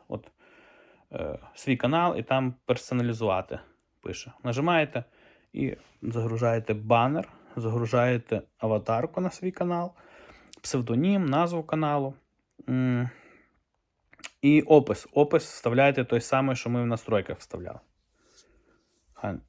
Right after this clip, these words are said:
буде світло, я зніму, покажу. Бо це так може, може я так пояснюю, незрозуміло. А може хтось зрозуміє,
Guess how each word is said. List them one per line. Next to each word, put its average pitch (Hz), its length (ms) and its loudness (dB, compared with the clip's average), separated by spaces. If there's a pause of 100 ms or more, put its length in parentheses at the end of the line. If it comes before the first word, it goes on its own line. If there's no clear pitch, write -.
(120)
буде 113 220 -2
світло, 110 320 -8
я 104 120 -8
зніму, 104 300 -10
покажу. - 440 -16 (580)
Бо 110 100 -10
це - 160 -10
так - 180 -6
може, 104 260 -4 (600)
може 113 180 2
я 110 60 0
так 110 220 -2
пояснюю, 120 560 0 (220)
незрозуміло. 110 720 -4 (1300)
А 120 60 -4
може 117 180 0
хтось 92 220 -8
зрозуміє, 95 600 -10